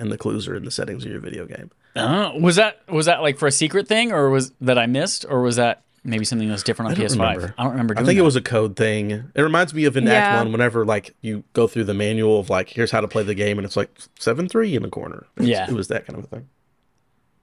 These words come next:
Speaker 2: Gotcha. It might have been something that I brute forced too, that maybe I just, like, <laughs>
Speaker 1: I definitely Googled it. I was like, "I don't know what they're asking me to do."
Speaker 3: <laughs> Yeah. There was a couple times I definitely had to look up some answers 'cause I was just like, "Uh, I have no idea."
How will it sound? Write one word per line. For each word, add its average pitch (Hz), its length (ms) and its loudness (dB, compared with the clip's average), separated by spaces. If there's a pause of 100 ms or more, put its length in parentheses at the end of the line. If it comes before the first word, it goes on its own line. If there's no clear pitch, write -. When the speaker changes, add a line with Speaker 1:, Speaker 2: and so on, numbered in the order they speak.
(600)
Speaker 2:
Gotcha. 98 400 -6 (200)
It 131 60 2
might 131 180 4
have 117 40 -4
been 113 100 -8
something 110 220 -4
that 101 100 -2
I 98 40 -2
brute 92 240 -8
forced - 340 -4
too, 107 260 -4 (280)
that 101 120 -6
maybe 107 200 -2
I 101 60 -2
just, 95 180 -4
like, 98 300 -10 (320)
<laughs> 254 300 2
Speaker 1:
I 123 100 2
definitely 156 240 0
Googled 120 300 -2
it. 98 140 -8 (160)
I 147 40 0
was 131 100 6
like, 120 180 2
"I 127 100 2
don't 143 140 4
know 113 120 2
what 107 140 2
they're 98 140 0
asking 110 280 0
me 107 60 -2
to 101 100 -2
do." 208 180 2
Speaker 3:
<laughs> 269 540 6
Yeah. 269 160 6 (1600)
There - 100 -2
was 175 80 -2
a 175 40 0
couple 170 220 0
times 165 220 0
I 165 80 -2
definitely 160 320 0
had 156 140 2
to 151 60 -2
look 147 220 -4
up - 300 -2
some - 260 -2
answers 151 540 -2
'cause 156 260 -2
I 160 80 2
was 156 80 -2
just 156 140 -6
like, 143 180 -2
"Uh, - 40 0
I 147 1000 2
have 139 200 -2
no 123 180 -2
idea." 85 480 -2